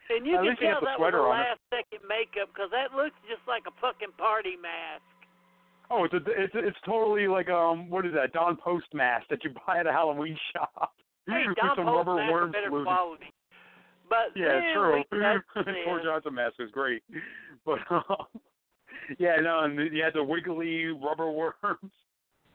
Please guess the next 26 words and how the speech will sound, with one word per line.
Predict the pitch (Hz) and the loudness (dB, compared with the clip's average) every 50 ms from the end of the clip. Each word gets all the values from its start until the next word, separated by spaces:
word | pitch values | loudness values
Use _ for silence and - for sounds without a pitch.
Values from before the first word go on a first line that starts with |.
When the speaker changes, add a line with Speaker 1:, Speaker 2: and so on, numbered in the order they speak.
| - - - - - - - 165 - | -20 -20 -18 -18 -16 -16 -16 -8 -2
Speaker 2:
But | - 196 | 0 0
I | 214 220 220 | 2 2 2
mean, | 220 220 220 220 214 214 208 | 0 0 0 0 0 -2 -2
you | 190 220 | -2 0
know, | 208 185 147 143 | 2 4 4 2
it's | 147 - | 2 -2
supposed | - - 196 196 185 - | -2 -2 -2 -2 0 0
to | 185 185 | 0 -2
s-, | 170 - - - - 185 190 135 - - | -2 -2 -6 -16 -16 -16 -16 -16 -8 -2
set | - 185 170 | 0 2 4
up | 175 175 170 - | 4 2 2 0
the | 165 143 - | -2 -2 0
Survivor | 151 127 143 147 151 151 147 147 147 | 0 2 2 4 4 4 2 2 0
Girl, | 135 143 147 139 143 143 139 139 139 139 139 143 135 135 | 0 2 2 2 2 2 2 2 2 0 0 0 0 0
and | 131 127 127 123 123 123 123 123 - _ _ _ _ _ _ - - - 165 - | 0 0 0 0 0 -2 -4 -8 -12 _ _ _ _ _ _ -20 -16 -14 -8 -2
which | 165 170 165 | -2 -2 0
I | - 175 | 0 -2
keep | - - 247 247 180 | -2 -2 -2 -4 -2
hoping | 143 165 185 190 - 160 135 135 | 0 0 0 0 0 -2 -2 0
one | 139 147 151 | 0 0 2
day | 143 143 139 139 139 | 2 2 2 2 2
that | 131 143 - | 0 -2 -4
w-, | - 135 139 139 127 | -4 -6 -8 -4 -2
they | 139 | -2
get | 131 123 151 147 151 - - 131 | 0 2 2 2 2 0 0 0
the, | 139 139 135 131 139 143 | 2 4 4 4 2 0